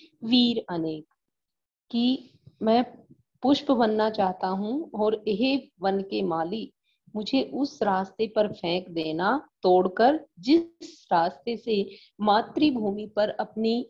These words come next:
जान न्यौछावर करने, करते हुए अनेक वीर जाते हैं।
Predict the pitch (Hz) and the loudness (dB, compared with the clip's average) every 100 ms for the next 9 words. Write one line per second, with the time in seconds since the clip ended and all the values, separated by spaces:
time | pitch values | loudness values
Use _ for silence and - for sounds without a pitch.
0 | - 185 190 220 269 233 208 - 196 180 | -6 2 4 4 4 2 0 0 0 2
1 | 196 190 175 175 185 - _ - 180 170 | -2 -2 -2 -2 -4 -6 _ -8 -6 -4
2 | 180 175 180 233 311 - _ _ - 190 | -4 -2 -2 -2 -4 -10 _ _ -6 0
3 | 196 202 202 151 165 180 262 381 - 185 | 0 0 -4 -6 -4 -2 -2 -2 -6 -2
4 | 165 - - - 170 170 | -2 -4 -10 -12 -12 -14